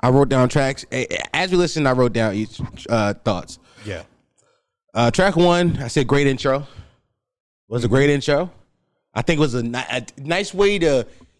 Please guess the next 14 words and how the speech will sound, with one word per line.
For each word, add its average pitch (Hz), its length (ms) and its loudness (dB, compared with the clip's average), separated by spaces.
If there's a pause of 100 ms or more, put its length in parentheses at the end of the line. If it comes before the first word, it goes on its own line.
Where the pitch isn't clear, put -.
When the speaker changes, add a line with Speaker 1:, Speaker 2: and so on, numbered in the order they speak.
(100)
Speaker 1:
ease 214 260 2
you 180 140 2
in, 190 100 2
and 165 80 2
also, 180 380 0
like, 147 340 -2 (460)
it's 135 100 -6
a 180 60 0
nice 165 160 -2
literary 165 420 2
trick - 320 -4
to 120 60 -10
be 117 100 -4
like, 113 300 -4